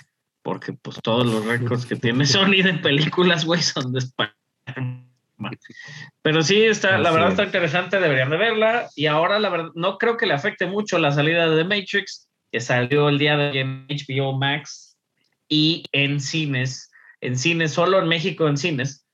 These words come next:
Speaker 1: En H B O Max en Estados Unidos y en cines. Y la crítica no la ha tratado muy bien.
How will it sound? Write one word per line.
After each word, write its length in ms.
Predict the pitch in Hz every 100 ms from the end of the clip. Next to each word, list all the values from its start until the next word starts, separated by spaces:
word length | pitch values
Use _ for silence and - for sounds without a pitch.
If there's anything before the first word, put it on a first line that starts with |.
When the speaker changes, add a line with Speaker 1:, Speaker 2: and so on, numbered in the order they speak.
| _ _ -
Speaker 1:
En 80 | 113
H 200 | 131 139
B 80 | 135
O 40 |
Max 220 | 135 135
en 100 | 135
Estados 300 | 123 139 143
Unidos 360 | 135 135 143 135
y 60 |
en 100 | 120
cines. 520 | 123 165 165 185 185 - - _ _ -
Y 320 | 147 180 185
la 160 | 170 135
crítica 640 | 160 180 196 185 190 180
no 280 | 175 127 120
la 240 | 131 135
ha 100 | -
tratado 420 | - 139 131 143 139
muy 180 | 147
bien. 380 | 143 156 180 180